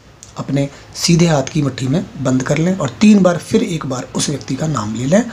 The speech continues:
और इन्हें आप एक कागज़ पर रख दें। और जो दो दाने बाहर हैं, इन दो दानों को अपने घर की दहलीज से बाहर गिरा दें, उठाकर ले जाएं, गिरा दें। जो कागज़ की पुड़िया है, उसे आप घर में एक अपने गुप्त स्थान पर छुपा दें, मात्र चौबीस घंटे के लिए।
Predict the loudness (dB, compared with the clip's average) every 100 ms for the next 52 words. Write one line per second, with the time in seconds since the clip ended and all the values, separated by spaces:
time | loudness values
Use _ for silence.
0 | -14 -6 -2 0 4 6 6 2 -4 -10
1 | -14 -20 -20 -20 -20 -20 -20 -4 0 0
2 | -2 -6 -6 -8 -10 -12 -18 -20 -20 -20
3 | -20 -20 -18 -18 -4 2 4 6 6 6
4 | 2 -2 -8 -10 -12 -2 6 6 8 4
5 | 2 0 -2 -2 -2 -2 -2 -2 -2 -2
6 | -2 -2 -4 -4 -4 -6 -6 -6 -10 -16
7 | -18 -20 -10 -2 2 2 2 0 -4 -6
8 | -10 -12 -16 -18 -18 -6 0 2 4 2
9 | 2 0 -4 -8 -10 -12 -16 -20 -8 0
10 | 2 4 2 -2 -6 -4 -4 -4 -2 -2
11 | -4 -4 -4 -6 -6 -8 -8 -6 -6 -4
12 | -4 -4 -6 -12 -20 -20 -20 -16 -2 0
13 | 0 0 -2 -2 -4 -4 -6 -6 -6 -6
14 | -6